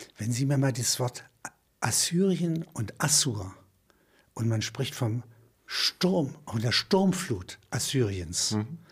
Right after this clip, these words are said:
Speaker 1: ja, zu einem bestimmten Zeitpunkt, ja, also einer dynamischen, äh, zur Reichsbildung hin, äh,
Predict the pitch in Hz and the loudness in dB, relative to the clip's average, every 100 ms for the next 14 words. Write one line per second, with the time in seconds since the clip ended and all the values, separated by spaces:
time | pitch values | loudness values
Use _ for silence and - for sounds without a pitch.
0 | - _ 110 113 - - - 117 113 - | -20 _ -8 -8 -10 -10 -6 -4 -2 -2
1 | 113 123 - 113 - 90 82 - - _ | 0 2 2 2 -2 -8 -8 -14 -18 _
2 | _ 104 113 139 - - - - 113 110 | _ -6 -4 -4 -10 -20 -10 -6 -2 0
3 | 98 117 117 127 147 143 - 101 - - | 0 2 4 6 4 4 2 -2 -6 -20
4 | _ - 117 107 - - 120 - - - | _ -6 -2 -2 -2 -4 -2 -6 -16 -18
5 | - 139 160 - - - 110 101 92 - | 0 2 4 4 2 0 -2 -2 -6 -4
6 | - 113 85 - - - - - 107 101 | 0 0 -2 -14 -20 -20 -20 -4 -2 -2